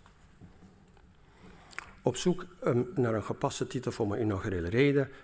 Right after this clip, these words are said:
kwam ik achter op basis van mijn ervaring over de afgelopen twe-, vijfentwintig jaar in de kliniek en a-, als bij wetenschap dat klinimetrie relatief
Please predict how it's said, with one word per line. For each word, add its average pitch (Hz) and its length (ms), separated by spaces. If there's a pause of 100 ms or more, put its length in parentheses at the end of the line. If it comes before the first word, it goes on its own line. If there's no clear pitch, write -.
kwam 104 200
ik 101 80
achter - 420
op 98 140
basis 95 340
van 90 120
mijn 85 120
ervaring 113 560 (340)
over 95 180
de 101 60
afgelopen - 360
twe-, - 240
vijfentwintig 101 500
jaar 90 340 (300)
in - 120
de 80 80
kliniek 95 340
en 82 220 (160)
a-, 92 180
als 95 220
bij 82 140
wetenschap 117 580 (280)
dat 104 140
klinimetrie 95 540
relatief 92 440